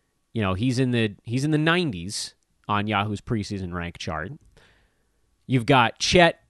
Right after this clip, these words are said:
going at eighty-seven. He's at a hundred and twenty on Yahoo's preseason rank board.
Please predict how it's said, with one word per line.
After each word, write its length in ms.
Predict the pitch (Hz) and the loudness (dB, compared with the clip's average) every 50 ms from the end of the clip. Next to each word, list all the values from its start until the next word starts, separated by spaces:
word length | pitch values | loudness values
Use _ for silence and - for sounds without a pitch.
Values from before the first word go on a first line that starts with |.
| _ _ _ _ 123 | _ _ _ _ 4
going 340 | 131 143 143 139 135 131 120 | 6 6 6 6 4 2 2
at 80 | 110 | 2
eighty-seven. 880 | 113 123 135 135 123 - - - - 180 170 165 151 165 160 165 160 151 | 2 0 0 0 -2 -4 -6 0 2 4 4 6 4 4 2 2 -2 -2
He's 200 | 123 120 113 110 | -2 -2 0 0
at 60 | 104 | -2
a 40 | 95 | 0
hundred 280 | - 131 131 131 117 98 | 0 0 0 0 0 -2
and 120 | 98 - | -6 -8
twenty 600 | - - - - 135 143 147 156 160 175 180 190 - _ _ _ _ _ _ _ _ - | -8 -8 -6 0 4 4 6 6 6 4 2 0 -6 _ _ _ _ _ _ _ _ -4
on 180 | 131 135 143 151 | -2 0 2 2
Yahoo's 320 | 147 143 147 147 147 139 | 2 4 4 4 2 2
preseason 500 | - - 160 156 147 - 156 139 139 139 | 2 0 0 0 2 0 -2 -2 0 0
rank 280 | 139 139 143 143 - - | 0 2 0 0 -2 -2
board. 400 | 143 143 139 143 139 135 139 | 0 2 2 2 0 -2 -6